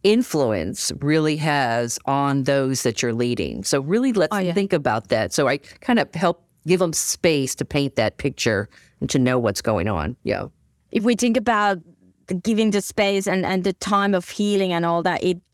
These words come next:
Speaker 2: brings a word called process
Speaker 1: Yes.
Speaker 2: to me, that you kind of, as a l-, leader, you help them to see how the process is going.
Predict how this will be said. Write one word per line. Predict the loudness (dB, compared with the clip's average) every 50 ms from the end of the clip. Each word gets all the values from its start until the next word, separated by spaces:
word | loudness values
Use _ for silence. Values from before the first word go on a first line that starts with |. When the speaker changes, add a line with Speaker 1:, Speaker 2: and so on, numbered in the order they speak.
| _ -20 _ _ _ _ _
Speaker 2:
brings | 0 2 2 4 2 0 -2 0 0
a | -2 0
word | 0 0 2 2 2 2 2 0 -2 -6 -8
called | -2 0 0 2 0 -2 -4 _
process | -2 0 2 2 2 0 0 -2 -2 -2 -2 -4 -6 -8 -10 -12 _ _ -20 -20 _ _ _
Speaker 1:
Yes. | -2 0 0 -2 -4 -8 -10 -12 _ _ -2
Speaker 2:
to | 0 2
me, | 2 2 0 0 -2 -2 -4 -6 _ _ _ _ -20 -20 -20 -18 _
that | -2 0 0 0 -2 -4 -6 -10 -12 _ _ -20 -20 -20 _ -10
you | -4 -2 0 0 0
kind | 0 0 0 0 2 0
of, | 0 0
as | -2 -4 -2 -2
a | 0 0
l-, | 0 0 -2 -6 -10 _ _ -6 -2
leader, | -2 0 2 2 2 2
you | 2 0 0 0 -2 -2 _ -14 -18 -18 _ -20 _ _ _ _ _ _ _ _ _ 0
help | 2 2 2 0 0 0
them | 0 2 2 0 0
to | -2 -2 -2
see | -2 -2 0 0 2 2 0 0 -2 -4
how | -4 -2 0 0 0
the | 0 -2
process | -2 -2 -2 0 0 0 0 -2 -2 0 -2
is | -4 -4 -2
going. | 0 0 0 0 0 -2 -4 -4 -4 -4 -6